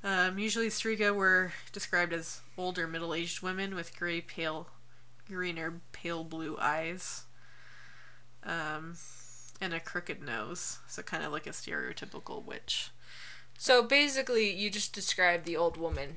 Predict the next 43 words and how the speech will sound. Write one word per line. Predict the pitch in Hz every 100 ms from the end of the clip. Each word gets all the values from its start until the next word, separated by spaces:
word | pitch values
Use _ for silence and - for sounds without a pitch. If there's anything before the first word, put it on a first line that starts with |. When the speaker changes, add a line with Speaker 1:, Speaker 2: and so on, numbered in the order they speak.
| - - -
Speaker 2:
in | 170 165
the | 160
room | 160 160 156
with | -
the | 151
upside-down | 202 165 147
Speaker 1:
Yes. | 127 -
Speaker 2:
cross. | 123 - - -
Speaker 1:
Yep. | 185 196 -
<laughs> | -
Speaker 2:
You | 202
straight | 254 214 214 196
up | 175
just | - -
described | 170 - 156 156
her. | 165 - - - -
<laughs> | - 605 571 494 - - -
Speaker 1:
Yes. | 180 156 - -
Speaker 2:
<laughs> | - 359 -
Speaker 1:
That, | 220 196 - - - 202
that's, | 190 - - - - -
you | 190 175 185
can | 196
see | 185 170
why | 160
Dean | 151 156 160
thought | 160 165
it | 175
was | -
her. | 202 196 -
<laughs> | -
Speaker 2:
Yeah. | 214 190 165 - - - - - - -
Speaker 1:
Um, | 196 190 185 190
their | 202 202
stare | - 226 240
would | 233 202 185
make | 190 -
people | 214 190 185
uncomfortable, | 190 226 214 226 208 202
and | 180
people | 190 - 170
would | 170 170 -
s-, | -